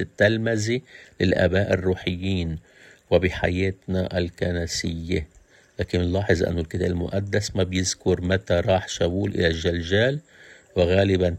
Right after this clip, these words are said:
تم هالشي بعد انتصاره على العمونيين، وتكررت دعوة صموئيل لشاول تيروح إلى الجلجال وبعد هيدا الشي. وهون منشوف أنه بالآية تسعة من أنه أنهى صموئيل كلامه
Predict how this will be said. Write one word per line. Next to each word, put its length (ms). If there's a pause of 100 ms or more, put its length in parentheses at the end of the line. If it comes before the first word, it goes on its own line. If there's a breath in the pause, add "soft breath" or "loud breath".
تم 240
هالشي 340
بعد 300
انتصاره 680
على 160
العمونيين، 1120 (600 loud breath)
وتكررت 560
دعوة 340
صموئيل 600
لشاول 580 (420 loud breath)
تيروح 420
إلى 120
الجلجال 540
وبعد 400
هيدا 280
الشي. 340 (760 loud breath)
وهون 300
منشوف 420
أنه 120
بالآية 360
تسعة 300
من 220
أنه 360
أنهى 240
صموئيل 500
كلامه 640